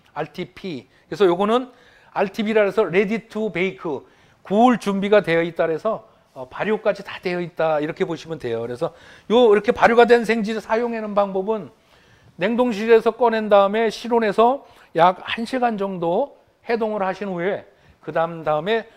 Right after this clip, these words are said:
오븐에다 구워주시면 되는데요. 오븐에 굽게 되면 이제 요와 같은 형태로 되겠죠, 제품이. 예, 요 제품을 구우면, 예, 요런 형태로 구워집니다. 그러면, 어, 이제 가운데 부분을 이렇게 잘라주시면 돼요.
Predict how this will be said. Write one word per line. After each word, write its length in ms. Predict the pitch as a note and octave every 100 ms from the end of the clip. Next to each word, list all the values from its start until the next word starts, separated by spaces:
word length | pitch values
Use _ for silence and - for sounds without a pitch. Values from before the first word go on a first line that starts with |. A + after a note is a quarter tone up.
| -
오븐에다 420 | F3 A#3 A3+ G#3
구워주시면 560 | - F3+ E3+ D3 E3+ D3
되는데요. 420 | C#3 D3 D#3 G#3+ - _ _
오븐에 300 | G3+ C4 C#4
굽게 300 | C4+ G#3+ B3+
되면 300 | A#3 A#3+ A#3+
이제 380 | G#3+ G3 C4 C4 _ _ _ -
요와 200 | F3+ B3+
같은 360 | C4 B3 B3+ A#3+
형태로 380 | A3+ A#3 G#3+ G#3
되겠죠, 400 | F3+ E3 - D3+
제품이. 500 | C#3 C3+ C#3+ E3+ B3 _ _ -
예, 160 | B2+ F#3
요 120 | A#3
제품을 360 | B3 A#3 B3
구우면, 460 | - F3 F3+ A3 C4+ - _ _ _ _ -
예, 160 | C3 - _ _
요런 280 | F3 A3+ C4
형태로 440 | A#3+ A#3 - A#3 G3+
구워집니다. 640 | E3 D#3+ C#3+ C3 G#2+ G2 _ _ _ _ -
그러면, 400 | G3 A3 C#4 C#4 - _ _ _
어, 100 | D#3+
이제 320 | D#3+ F#3+ G3 - - _ -
가운데 380 | F#3 B3+ B3+
부분을 560 | B3+ A#3+ A3 A3 A#3 F3+
이렇게 440 | F#3 G3 G#3 G3 - - -
잘라주시면 680 | - G3+ A3+ G3 F#3 G3+ D3
돼요. 240 | B2 A2+